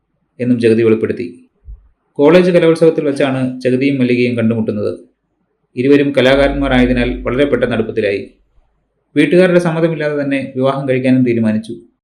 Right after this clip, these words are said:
അങ്ങനെ വളരെ ചെറിയ പ്രായത്തിൽ തന്നെ വിവാഹിതരായ താരങ്ങൾ വർഷങ്ങൾ ഒരുമിച്ച് താമസിച്ചു.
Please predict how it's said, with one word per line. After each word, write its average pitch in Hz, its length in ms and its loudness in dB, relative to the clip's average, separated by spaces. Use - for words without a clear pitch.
അങ്ങനെ 139 180 0
വളരെ 139 200 4
ചെറിയ 143 240 2
പ്രായത്തിൽ 127 480 0
തന്നെ 123 420 0
വിവാഹിതരായ 127 520 0
താരങ്ങൾ 110 520 -2
വർഷങ്ങൾ 131 340 0
ഒരുമിച്ച് 120 260 -4
താമസിച്ചു. 107 420 -8